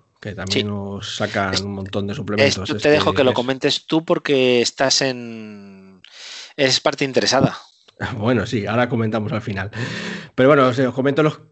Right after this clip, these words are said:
Speaker 1: primero los que no son tan interesados por mí, pero que también están bien, que es Conspiradores,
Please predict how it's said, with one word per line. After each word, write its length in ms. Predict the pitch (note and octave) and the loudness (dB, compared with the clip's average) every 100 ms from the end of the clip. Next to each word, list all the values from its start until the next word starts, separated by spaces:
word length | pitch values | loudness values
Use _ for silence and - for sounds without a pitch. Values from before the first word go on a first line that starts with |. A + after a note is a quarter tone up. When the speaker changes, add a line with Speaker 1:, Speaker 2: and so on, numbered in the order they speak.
| _ | _
Speaker 1:
primero 320 | C#3 C#3+ D3+ | -2 2 4
los 100 | C#3+ | 2
que 100 | C#3 | 0
no 100 | C3+ | -4
son 180 | D#3+ D3 | -2 0
tan 260 | D3+ D3 D3 | 2 2 0
interesados 520 | C#3+ D3 C3 C#3+ C3 | -2 -2 -2 -2 -2
por 180 | C#3 C3+ | -4 -6
mí, 240 | D3+ D#3+ - | -6 -8 -10
pero 320 | B2 A2+ G#2 G2 | -8 -8 -8 -12
que 100 | F#2+ | -12
también 260 | F2+ G#2+ | -10 -10
están 200 | G#2+ A2 | -8 -6
bien, 160 | B2 D3 | -6 -4
que 80 | D#3 | -6
es 80 | |
Conspiradores, 1080 | - B2+ A2+ B2 A#2+ C#3 D3 F#3 - - | -4 -4 -4 -2 2 2 2 0 -4 -16